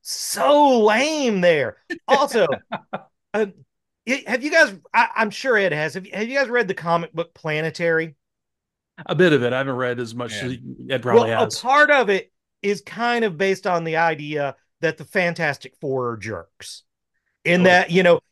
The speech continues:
Speaker 1: if you have the ability to make flying cars and do interdimensional travel and you don't share it with other people, you're kind of an elitist jerk.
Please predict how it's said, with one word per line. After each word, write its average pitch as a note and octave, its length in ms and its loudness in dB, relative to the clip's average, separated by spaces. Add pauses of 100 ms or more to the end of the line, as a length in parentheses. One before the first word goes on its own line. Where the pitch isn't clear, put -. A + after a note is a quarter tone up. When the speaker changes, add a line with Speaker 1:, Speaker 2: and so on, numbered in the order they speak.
(120)
Speaker 1:
if A3+ 220 6
you B3 140 6
have A3+ 160 6
the G#3 100 6
ability F3+ 460 2
to E3+ 80 0
make D#3+ 260 0
flying E3 420 2
cars D3+ 440 0
and C#3 100 -4
do D#3+ 140 -6
interdimensional D3+ 760 -6
travel C#3+ 480 -4 (200)
and E3 100 -4
you F3+ 60 0
don't F#3 200 2
share G3+ 360 0
it - 100 -2
with E3 160 -2
other D#3 240 0
people, A3 460 -8 (160)
you're A#3 100 -12
kind D3+ 340 0
of C#3+ 100 -2
an C#3+ 60 0
elitist C3 460 -2
jerk. C3 320 0